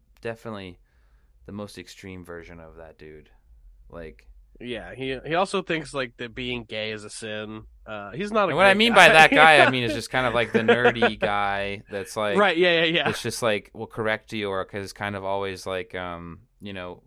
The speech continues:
Speaker 1: very argumentative and, and has to be right, you know, y-, no matter what you're talking about.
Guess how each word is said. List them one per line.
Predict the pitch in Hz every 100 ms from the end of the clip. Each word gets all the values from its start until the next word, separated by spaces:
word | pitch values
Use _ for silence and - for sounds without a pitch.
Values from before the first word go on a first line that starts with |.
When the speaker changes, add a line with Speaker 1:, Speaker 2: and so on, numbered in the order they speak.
| 92
Speaker 1:
very | 104 101
argumentative | 98 92 92 92 92 90 87
and, | 90 90
and | - 85
has | 90 90 -
to | 95
be | 92 87 82 _ _ _ _
right, | 87 92 92 - _
you | 95
know, | 90 87
y-, | 85 85
no | 90
matter | 92 87 87
what | 90 92 90
you're | 87 90
talking | - 90 85 92
about. | 90 101 104 110